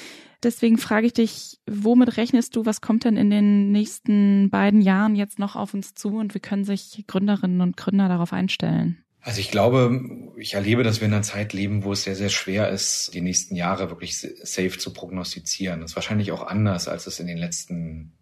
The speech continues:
Speaker 2: Jahrzehnten war. Und ich habe festgestellt, dass dieses, was ich schon vorhin meinte, dieses antifragile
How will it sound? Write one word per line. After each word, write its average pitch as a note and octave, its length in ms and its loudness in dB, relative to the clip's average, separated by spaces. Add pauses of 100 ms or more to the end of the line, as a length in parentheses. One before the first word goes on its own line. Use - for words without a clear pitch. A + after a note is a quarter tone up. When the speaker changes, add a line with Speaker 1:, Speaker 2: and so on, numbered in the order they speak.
Speaker 2:
Jahrzehnten D#2+ 640 -8
war. C#2+ 340 -6 (720)
Und F2+ 60 -12
ich - 260 -12
habe - 200 -8
festgestellt, - 720 -4
dass - 420 -4
dieses, F#2 540 -6
was F#2 160 -4
ich F2+ 100 -4
schon F2+ 200 -6
vorhin F#2 200 -4
meinte, G2 220 -2
dieses F2+ 320 -6
antifragile G#2 1120 -4